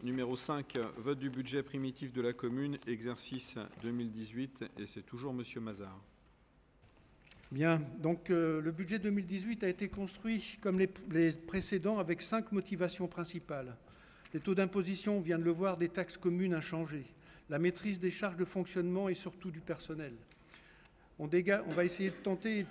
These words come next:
Speaker 2: surtout de dégager une capacité d'autofinancement pour couvrir le remboursement de la dette et permettre des investissements. Ne pas augmenter la dette et la laisser s'éteindre par remboursement du capital et maintenir les services de qualité aux Gournésiens.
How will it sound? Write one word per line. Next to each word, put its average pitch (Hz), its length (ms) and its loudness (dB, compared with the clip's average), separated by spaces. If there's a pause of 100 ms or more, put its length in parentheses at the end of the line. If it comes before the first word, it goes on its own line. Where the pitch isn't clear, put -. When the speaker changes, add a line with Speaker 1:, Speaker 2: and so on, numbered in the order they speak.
(140)
Speaker 2:
surtout 196 360 -4
de 175 100 -2
dégager 185 400 4
une 190 120 2
capacité 185 520 -2
d'autofinancement 180 840 -2
pour 180 200 -6
couvrir 190 360 -4
le 170 80 0
remboursement 175 560 -2
de 160 80 -4
la 160 100 0
dette 190 360 -2 (360)
et 147 60 -8
permettre 180 540 0
des 160 160 2
investissements. 160 640 -2 (960)
Ne 151 100 -2
pas 208 220 2
augmenter 202 380 2
la 185 100 6
dette 202 260 0
et 180 40 2
la 165 100 4
laisser 175 300 2
s'éteindre 202 420 -2
par 160 180 -2
remboursement 175 520 -2
du 160 100 -6
capital 165 560 -2
et 151 60 -2
maintenir 180 420 0
les 165 100 0
services 180 560 -4
de 160 100 -2
qualité 180 480 0
aux 180 100 4
Gournésiens. 151 520 0